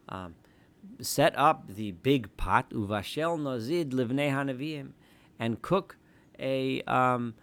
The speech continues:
a stew of lentils. A Nozid is generally like a stew of, of beans or lentils for the prophets so they could eat. So there's this terrible hunger, uh, and,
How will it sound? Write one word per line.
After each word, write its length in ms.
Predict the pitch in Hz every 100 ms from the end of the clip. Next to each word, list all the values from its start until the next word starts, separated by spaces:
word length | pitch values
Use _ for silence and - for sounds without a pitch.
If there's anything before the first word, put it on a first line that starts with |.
| - - -
a 180 | 123 123
stew 460 | - - 208 143
of 280 | 104 98 110
lentils. 500 | 117 156 151 123 101
A 60 | 104
Nozid 420 | 101 95 131 127
is 120 | 107
generally 460 | 120 117 113 107 92
like 220 | 92 -
a 80 | 85
stew 420 | - 127 127 110
of, 280 | 90 82 - -
of 160 | 87 - 113
beans 280 | 107 131 113
or 100 | 92
lentils 520 | 90 127 131 120 107 90
for 320 | - - 117
the 160 | 117 123
prophets 460 | - 151 160 143 -
so 80 |
they 160 | 113 117
could 180 | 117 135
eat. 240 | 185 190 - - - - _
So 180 | - 123
there's 300 | 117 110 - -
this 200 | 113 -
terrible 460 | 160 180 160 139
hunger, 500 | 104 101 98 117 175 - _ _ _ -
uh, 240 | 101 95 - _ _ _ -
and, 600 | 117 117 107 - - -